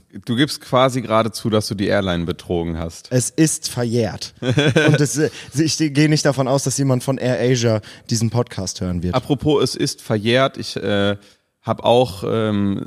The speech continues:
Speaker 1: sicherheitshalber, nachdem ich nach unserer letzten Folge, äh, unseren Instagram-Post online gestellt habe, wo wir in eine Mülltonne gesprungen sind in einem Industriegebiet,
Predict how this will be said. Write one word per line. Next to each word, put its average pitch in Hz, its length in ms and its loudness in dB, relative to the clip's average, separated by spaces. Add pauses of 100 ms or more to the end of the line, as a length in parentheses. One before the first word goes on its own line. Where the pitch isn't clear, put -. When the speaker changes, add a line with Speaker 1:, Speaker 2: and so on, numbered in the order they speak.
(100)
Speaker 1:
sicherheitshalber, 113 680 0
nachdem 107 360 0
ich - 160 -6
nach 110 100 0
unserer 104 240 2
letzten 113 400 0
Folge, 101 640 0
äh, 107 140 0
unseren 104 300 0
Instagram-Post 101 840 -2
online 95 300 -2
gestellt 95 380 -2
habe, 101 300 0 (360)
wo 113 180 -2
wir 110 240 2
in 101 160 -2
eine 107 160 0
Mülltonne 117 480 2
gesprungen 117 440 -4
sind 117 220 -4
in 113 140 -4
einem 104 160 -2
Industriegebiet, 117 840 -2